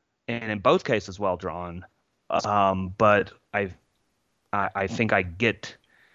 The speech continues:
I think I in, in, I, I think the, the illusion of immersion is easier when the, um, uh, when the foreground object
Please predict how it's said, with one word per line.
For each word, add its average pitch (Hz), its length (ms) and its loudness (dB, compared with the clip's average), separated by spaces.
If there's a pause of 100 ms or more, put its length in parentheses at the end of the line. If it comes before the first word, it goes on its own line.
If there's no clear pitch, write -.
(440)
I 104 100 -4
think 113 220 0
I 104 120 4
in, 95 320 -4
in, 98 280 -8 (580)
I, 95 460 -2 (1800)
I 104 80 -4
think 113 280 -4
the, 98 260 -6
the 98 280 -2
illusion 110 680 2 (120)
of 101 100 0
immersion 110 680 2
is 90 260 -8
easier 98 580 0 (340)
when 101 240 4
the, 92 340 2
um, 90 400 2 (640)
uh, 90 380 2 (680)
when 107 180 4
the 95 120 2
foreground 113 840 2
object 101 640 0